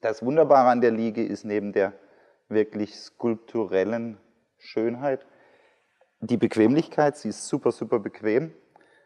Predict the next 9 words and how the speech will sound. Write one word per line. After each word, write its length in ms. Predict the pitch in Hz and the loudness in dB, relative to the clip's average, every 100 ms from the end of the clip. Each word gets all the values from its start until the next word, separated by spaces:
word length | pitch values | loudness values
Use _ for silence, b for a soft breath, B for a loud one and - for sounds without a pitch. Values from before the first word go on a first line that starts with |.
| b - | b -12
Das 160 | 104 | -8
liegt 240 | 120 - - | -8 -8 -6
an 140 | 101 | 2
der 260 | 104 101 - - _ _ _ _ _ | 4 2 -2 -20 _ _ _ _ _
weichen 400 | 95 101 101 117 | -2 0 -2 -6
Auflage, 720 | 90 127 - 180 165 165 160 - _ _ _ _ _ _ _ _ _ _ _ _ - | -2 -2 -2 -4 -2 -2 -4 -8 _ _ _ _ _ _ _ _ _ _ _ _ -8
die 100 | 123 | -2
ihr 140 | 117 | 0
übrigens 680 | 131 131 135 143 127 113 - | -2 -6 -4 -4 -4 -10 -20